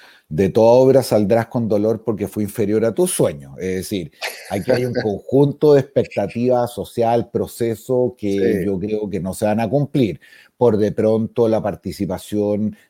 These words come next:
Speaker 1: de mayores independientes, de las que hubiéramos querido, va a haber muchas caras nuevas, pero no todas, eh, las que hubiéramos esperado.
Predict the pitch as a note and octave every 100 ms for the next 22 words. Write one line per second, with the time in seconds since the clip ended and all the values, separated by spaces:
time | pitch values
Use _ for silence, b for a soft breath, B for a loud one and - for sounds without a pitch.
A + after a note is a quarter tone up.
0 | - F2 G2 F#2 F#2 F2+ F#2+ G2 G2 F#2+
1 | F2+ F2 F2+ E2+ A#2 A#2 A2 G#2+ - A2
2 | A2 G#2+ F#2+ F2 E2 - F2 E2+ F#2 F2+
3 | F#2 F#2 F#2 F#2 F#2 F2+ - A#2+ A2+ B2
4 | B2 G#2+ F#2+ F2+ A#2 D#3 C#3 B2+ B2 B2
5 | - A#2 - A2+ G#2 A2 A#2+ A#2+ - G#2
6 | F#2 F#2 A2 C3 - C3 B2 A#2 A2+ A#2+
7 | - b b b b G#2 G#2 G2+ G2+ F#2+
8 | - - G2+ G#2 G2+ G2+ G2 - G2+ G#2+
9 | G#2+ G#2+ G#2+